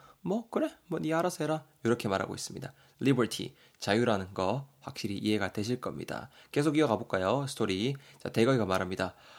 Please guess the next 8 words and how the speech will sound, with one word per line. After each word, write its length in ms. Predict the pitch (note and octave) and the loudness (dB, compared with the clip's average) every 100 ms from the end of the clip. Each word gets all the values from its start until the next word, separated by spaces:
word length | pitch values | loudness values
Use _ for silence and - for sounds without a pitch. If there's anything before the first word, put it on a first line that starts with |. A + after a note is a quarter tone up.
| - - _ | -20 -20 _
"와, 380 | G#2 G#2 G#2 F#3 | 0 2 2 0
진짜 240 | E3+ F3+ | 0 4
이건 260 | C3 A2 D#3 | 6 6 4
아니, 760 | - G#2+ C#3 A#2+ G#2 G2+ F#2+ - - | 4 2 2 2 2 0 -2 -6 -2
자유고 340 | - C3+ C#3 | 4 4 4
나발이고 300 | A2 A2+ G#2 | 4 2 2
이건 120 | G#2 A#2 | -2 -2
진짜 160 | G#2+ | -2